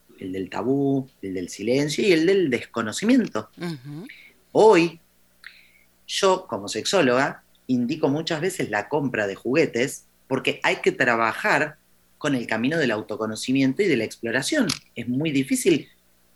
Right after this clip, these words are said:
Speaker 1: tener un orgasmo y saber qué me gusta y pasarla bien si no he podido pasar por el camino del autoconocimiento.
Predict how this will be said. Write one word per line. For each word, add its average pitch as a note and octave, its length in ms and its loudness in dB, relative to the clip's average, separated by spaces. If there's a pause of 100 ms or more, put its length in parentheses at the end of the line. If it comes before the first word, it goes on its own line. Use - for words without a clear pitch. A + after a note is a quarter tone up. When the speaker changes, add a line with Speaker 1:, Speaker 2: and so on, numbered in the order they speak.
(140)
Speaker 1:
tener C#3 340 4
un C3+ 80 4
orgasmo C3+ 760 0 (600)
y C#3 100 -6
saber D3 380 0
qué D#3 120 0
me D#3 120 0
gusta F#3+ 280 2
y - 60 -6
pasarla E3+ 520 0
bien D#3+ 420 2
si - 220 -8
no A#2 180 0
he D3 40 -2
podido D#3+ 600 2 (380)
pasar - 520 0
por - 160 0
el B2+ 120 2
camino B2 320 0
del A2+ 140 -2
autoconocimiento. F#2 1080 -12